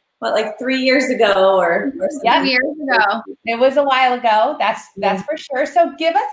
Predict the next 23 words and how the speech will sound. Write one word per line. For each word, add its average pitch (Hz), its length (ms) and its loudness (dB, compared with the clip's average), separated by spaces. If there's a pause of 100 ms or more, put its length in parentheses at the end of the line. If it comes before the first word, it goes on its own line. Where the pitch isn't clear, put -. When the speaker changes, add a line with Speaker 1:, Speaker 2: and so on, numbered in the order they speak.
Speaker 2:
a 403 60 -8
little 381 160 -4
update. 330 380 -4
What's 302 180 -2
going 349 200 -2
on 320 200 0
in 311 100 -2
your 220 240 -4
life? 311 400 0 (560)
Tell 294 200 0
us 330 140 2
a 311 60 -2
little, 277 280 -2
tell 311 200 -4
your 320 80 -4
audience 294 280 -2
a 277 40 -4
little 262 140 -4
bit 254 60 -10
about 226 240 -4
who 254 120 -6
you 269 240 -6
are. 254 640 0